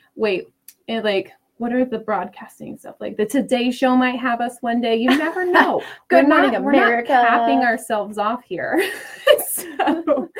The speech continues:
Speaker 1: no, and, and so we just kind of literally just started in October.
Speaker 2: Yeah.
Speaker 1: And whatever like, heights we can reach with that as time goes by. We're not closed off to anything.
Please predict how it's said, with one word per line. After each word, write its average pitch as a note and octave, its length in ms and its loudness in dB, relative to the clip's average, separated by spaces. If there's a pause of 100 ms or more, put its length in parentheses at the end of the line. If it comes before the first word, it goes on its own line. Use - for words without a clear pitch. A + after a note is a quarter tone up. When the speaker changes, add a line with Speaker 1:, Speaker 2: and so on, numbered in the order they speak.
(460)
Speaker 1:
no, C4+ 360 4
and, B3+ 360 -4 (380)
and B3+ 120 -4
so C4 160 2
we C4+ 140 0
just C#4+ 220 -6
kind D4 140 -4
of C4+ 220 -6 (140)
literally A#3+ 640 -2
just G#3+ 240 -4
started G3 360 -6 (100)
in G3 160 -8
October. F3 680 -14
Speaker 2:
Yeah. - 80 -20 (320)
Speaker 1:
And G#3+ 360 -4
whatever B3+ 680 -4 (800)
like, G3+ 160 -8
heights F#3 300 -10
we F#3+ 100 -12
can F3+ 180 -14
reach E3+ 280 -8
with F3 160 -14
that F3 240 -8
as F#3+ 160 -10
time F#3+ 300 -14
goes F3 340 -10
by. F3+ 560 -8 (140)
We're G3 160 -10
not F3+ 300 -10 (180)
closed - 300 -14
off - 180 -14
to - 100 -14
anything. - 440 -12